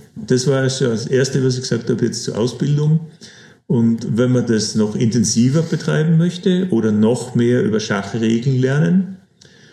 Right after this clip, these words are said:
dann, äh, kann man den nationalen Schiedsrichter machen.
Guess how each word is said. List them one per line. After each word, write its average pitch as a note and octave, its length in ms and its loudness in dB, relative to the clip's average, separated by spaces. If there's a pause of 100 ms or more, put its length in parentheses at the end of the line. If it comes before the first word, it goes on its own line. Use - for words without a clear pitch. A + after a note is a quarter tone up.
(320)
dann, A#2+ 540 0
äh, A2+ 320 0 (140)
kann A2 180 -2
man A2 120 0
den G2 200 0
nationalen C3+ 640 0
Schiedsrichter D#3+ 920 -2 (300)
machen. D#3 460 2